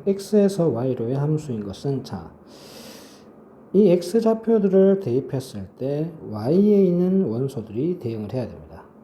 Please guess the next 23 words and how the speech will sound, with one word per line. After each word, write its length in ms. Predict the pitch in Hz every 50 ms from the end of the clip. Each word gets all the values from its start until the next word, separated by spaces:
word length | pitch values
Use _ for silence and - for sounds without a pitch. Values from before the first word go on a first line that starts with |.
| - - - - - - -
자, 140 | - - 110 101
마이너스 840 | 104 107 110 107 110 135 156 180 175 - - - - 160 156 - -
일을 340 | 160 165 165 170 170 170 165
집어넣게 540 | 170 156 147 - 104 110 117 - - 101
되면, 680 | - 104 101 98 90 87 92 101 127 170 190 214 220 208 - - - - - - - - - - - - - - - - - _ - - - - - - - - - - -
자, 140 | - 87 82
사. 400 | - - - - 127 107 87 - - - - - - - - - - - - - - - - - -
자, 120 | - 104
사가 360 | 101 - - 190 190 185 190
없죠? 480 | 160 123 - - - - 196 220 - - - - - _ _ -
일 200 | - 135 139 131
번은 360 | 127 127 113 120 156 185 - -
안 140 | - 107 95
되네요. 300 | 98 95 87 80 76 76 - - - - - - - - - - - - - - - - - - - - - - - - - - - - - - -
자, 120 | - - - -
이 180 | 135 131 156 175
번 260 | 175 190 190 190 190
보겠습니다. 680 | 151 131 120 113 107 - - 101 90 90 90 92 - - -
마이너스 640 | - 113 110 113 113 117 135 165 190 190 - -
일 140 | 170 170 170
집어넣으면 640 | 165 156 165 151 156 147 147 139 143 156 170 160 120
마이너스 480 | 98 92 92 98 104 131 139 - -
삼 160 | - 107 80